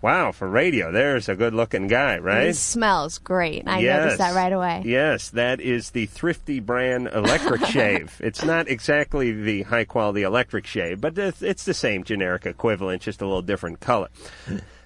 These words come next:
Speaker 1: Um, <clears throat> I almost choked there.
Speaker 2: <laughs>
Speaker 1: I'm smitten.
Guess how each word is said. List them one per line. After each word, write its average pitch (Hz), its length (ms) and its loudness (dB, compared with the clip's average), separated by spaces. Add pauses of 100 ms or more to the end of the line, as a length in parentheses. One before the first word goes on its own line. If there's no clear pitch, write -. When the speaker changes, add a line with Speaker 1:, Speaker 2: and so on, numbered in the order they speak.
Speaker 1:
Um, 127 460 2
<clears throat> - 60 -10
I - 180 2
almost 123 320 -2
choked 143 300 2
there. 95 240 0 (400)
Speaker 2:
<laughs> 262 80 0 (400)
Speaker 1:
I'm 95 140 -8
smitten. - 420 -4